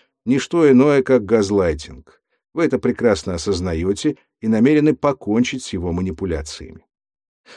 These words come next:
Многие нарциссы считают, что если жертва не пытается дать отпор, значит, ей все равно. Не забывайте, что нарцисс пустит в ход какие угодно методы, лишь бы добиться желаемого. Он предаст друзей, подставит коллег,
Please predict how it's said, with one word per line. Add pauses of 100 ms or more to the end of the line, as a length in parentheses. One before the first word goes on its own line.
Многие
нарциссы
считают,
что
если
жертва
не
пытается
дать
отпор, (280)
значит,
ей
все
равно. (460)
Не
забывайте,
что
нарцисс
пустит
в
ход
какие
угодно
методы, (180)
лишь
бы
добиться
желаемого. (500)
Он
предаст
друзей,
подставит
коллег,